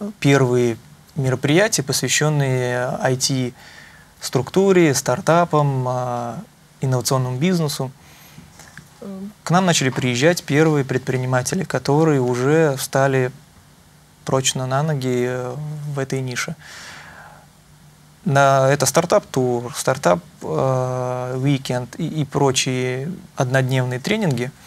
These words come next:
где нам просто, м, преподавали базовые вещи капитализма, наверное, или как это сказать. Мы разработчики, программисты, я сам по образованию программист,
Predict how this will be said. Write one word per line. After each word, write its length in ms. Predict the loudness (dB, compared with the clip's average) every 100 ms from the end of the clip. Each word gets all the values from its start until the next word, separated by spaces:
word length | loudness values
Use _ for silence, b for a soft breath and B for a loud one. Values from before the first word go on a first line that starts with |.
| B B B
где 260 | -2 2 4
нам 200 | 4 2
просто, 640 | 2 2 2 0 0 -2 -8 -20 -20 _ -12
м, 320 | -6 -4 -6 -4
преподавали 960 | -4 -2 2 4 6 4 4 0 0 -6 -16 -14 -14 -16 -14 -4
базовые 640 | 2 2 2 0 0 0
вещи 560 | 0 0 0 0 -2 -4 -16 -20 -20 _ _ _ -20 -20 -20 -20 -20 -20 -20 -4
капитализма, 640 | -2 0 -2 0 0 -2
наверное, 360 | -6 -8 -8 -8
или 80 | -4
как 180 | -4 -4
это 120 | -6
сказать. 340 | -6 -6 -8 B B B B B -2
Мы 420 | 2 4 2 -2 -6 -20 -20 -20 -20 -18 -4
разработчики, 720 | 0 2 4 4 2 0 -4
программисты, 640 | -4 0 0 0 -2 2
я 80 | 2
сам 180 | 2 0
по 100 | 0
образованию 440 | 0 0 0 0
программист, 540 | -2 0 0 0 -2